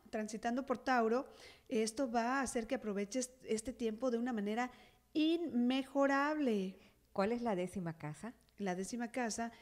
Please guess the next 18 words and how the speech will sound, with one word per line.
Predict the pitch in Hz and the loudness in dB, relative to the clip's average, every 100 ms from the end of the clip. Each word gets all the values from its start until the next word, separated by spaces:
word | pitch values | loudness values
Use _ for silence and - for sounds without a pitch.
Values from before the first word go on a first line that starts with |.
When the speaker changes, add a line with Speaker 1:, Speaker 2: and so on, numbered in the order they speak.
| - - | -16 -6
Speaker 1:
es | 190 | -4
la | 196 190 | -2 -4
casa | 185 190 | -6 -6
del | 175 170 | -6 -6
trabajo. | 196 196 208 - - _ _ - | -4 -4 -8 -12 -20 _ _ -10
Speaker 2:
Ah. | 165 175 196 220 233 214 202 190 185 | -6 -4 -4 -4 -4 -2 -2 -4 -4
Speaker 1:
Ujú. | 190 269 - - - - | -8 -10 -18 -20 -20 -8
Y | 202 | -6
entonces | 185 196 214 | -4 -4 -4
por | 214 | -2
eso | 190 208 | -2 0
van | 190 | -2
a | 190 | 0
brillar. | 208 262 269 254 - - _ | 0 2 2 -2 -14 -20 _
También, | 262 285 311 330 320 392 | 4 6 6 6 4 2
también, | 254 214 214 226 269 - - - | 2 4 4 2 0 -4 -18 -4
eh, | 214 208 202 196 - | 2 2 2 0 0
Saturno | 233 233 311 285 262 320 | -2 0 0 2 0 0